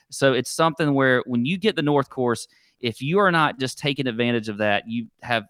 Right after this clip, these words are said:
really no shot to, to come out and win this week. So I think that's one of the, the keys about playing the North is you gotta attack these par fives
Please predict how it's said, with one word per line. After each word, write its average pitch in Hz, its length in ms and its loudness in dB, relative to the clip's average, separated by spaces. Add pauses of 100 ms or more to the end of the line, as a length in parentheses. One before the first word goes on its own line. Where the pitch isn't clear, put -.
really 131 300 -2
no 110 200 0
shot 107 440 -2
to, 101 220 -8
to - 180 -18
come 107 200 -6
out 101 200 -2
and 98 80 -6
win 101 180 -4
this 98 180 -6
week. 98 240 -8
So 104 220 -4 (380)
I 123 80 0
think 131 240 0
that's 127 240 0
one 127 200 2
of - 0 -
the, 110 380 -4
the 120 100 -12 (100)
keys 151 440 -2
about 113 400 2
playing 123 320 2
the 110 100 0
North 110 400 2 (280)
is 117 160 -12
you 120 80 -8
gotta 123 220 -2
attack 127 340 -4
these 135 160 -10
par 117 260 -2
fives 107 560 0